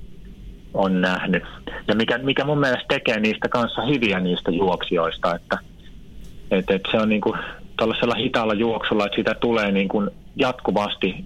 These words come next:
paljon, niin silloin paitsi niinku fysiologisia, niin sit mä uskon, että silloin kyllä ihan niinku juoksutekniikkaan positiivisia vaikutuksia, että se askel lähtee toimii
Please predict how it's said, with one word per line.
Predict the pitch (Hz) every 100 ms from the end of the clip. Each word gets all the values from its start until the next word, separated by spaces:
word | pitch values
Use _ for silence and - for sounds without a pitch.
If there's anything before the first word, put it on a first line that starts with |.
| -
paljon, | 107 101 92 87
niin | 90 -
silloin | 101 98 95
paitsi | 117 113 -
niinku | 110 107 98
fysiologisia, | 113 110 98 92 92 104 92
niin | 92
sit | -
mä | 98
uskon, | 95 -
että | 95
silloin | 101 95
kyllä | 104 101
ihan | 98
niinku | 95 104
juoksutekniikkaan | 110 - 107 117 - 92 82 87 85
positiivisia | 87 85 82 87 85 92 85
vaikutuksia, | 87 80 - 80 -
että | 92
se | -
askel | - - - 90
lähtee | 87 85 - 80
toimii | 98 87 78 85